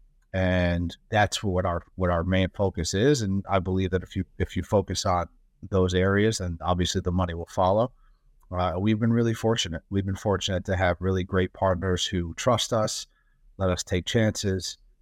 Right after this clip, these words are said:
um, test and learn. So we are in a, a really exciting place right now. And we're also a, a company that is not tied to anything.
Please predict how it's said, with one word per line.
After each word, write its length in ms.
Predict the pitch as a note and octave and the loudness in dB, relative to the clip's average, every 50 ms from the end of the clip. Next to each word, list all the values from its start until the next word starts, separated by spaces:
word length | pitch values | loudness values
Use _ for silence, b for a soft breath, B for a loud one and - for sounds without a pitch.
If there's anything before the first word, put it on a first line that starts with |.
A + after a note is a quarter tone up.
| _ _ - | _ _ -6
um, 520 | G#2 F#2+ F2+ F2 E2+ E2 E2 D#2+ D#2+ D#2+ - _ _ _ - - _ _ - | -2 0 2 2 2 2 2 0 -2 -4 -8 _ _ _ -20 -20 _ _ -10
test 360 | - - A2+ G2 - - - | -4 -2 -2 -2 -2 -2 -4
and 140 | F#2+ E2 F2+ | -2 0 0
learn. 420 | G#2 G#2+ G#2 G2+ G2+ G2 F#2 F#2+ - _ _ _ _ _ _ _ _ | 0 2 2 2 0 0 -2 -4 -6 _ _ _ _ _ _ _ _
So 180 | - - G2 F2+ | -8 -4 -4 0
we 160 | F#2+ G#2+ G#2+ | 2 2 4
are 160 | G#2+ G#2 G#2 | 4 4 2
in 80 | G#2 G2 | 2 0
a, 220 | G2 F#2+ F#2+ - _ _ - | -2 -4 -6 -8 _ _ -10
a 240 | G#2 F2+ D2 G2 F#2+ | -8 -4 -2 -2 0
really 280 | F#2+ A2 B2+ A#2+ A#2 G2+ | 0 2 2 2 2 0
exciting 640 | G2 - - - - A2 G2+ G#2 G#2 G2 F#2 F#2 - _ _ - | -2 -2 -4 -4 0 0 0 0 0 0 -2 -4 -6 _ _ -8
place 360 | - G#2+ G2 G#2 G2+ - - | -4 -2 -2 -2 0 0 0
right 160 | A#2 A#2 A2+ | 0 0 0
now. 280 | A#2 A#2+ B2 B2+ A#2 G#2+ | 0 0 0 0 0 0
And 100 | G2+ G2 | 0 0
we're 180 | G#2+ G#2+ A2 | 0 2 2
also 500 | A2+ B2+ B2 - - C3+ B2 A2+ G#2+ G#2 - | 2 2 2 2 2 2 2 2 0 -2 -4
a, 60 | G2 F#2+ | -6 -6
a 40 | |
company 480 | - - - A#2 A2 - A2 G#2 G#2 G2 | -4 -2 -2 -4 -2 -2 -2 -2 0 0
that 300 | F#2 F#2+ F#2+ F#2 F2+ - _ _ _ _ _ _ _ _ _ _ _ _ _ _ _ - | 2 4 4 2 2 0 _ _ _ _ _ _ _ _ _ _ _ _ _ _ _ -8
is 140 | A2 G2 | -6 -2
not 220 | - C3+ C#3+ - - | 0 0 0 -2 -4
tied 360 | - - - G#2+ A#2 B2+ B2 | -6 -4 0 0 0 0 0
to 160 | - - - - | -2 -6 -8 -6
anything. 360 | D#2+ D#2+ D2+ - - D#2 | -6 -6 -6 -6 -8 -10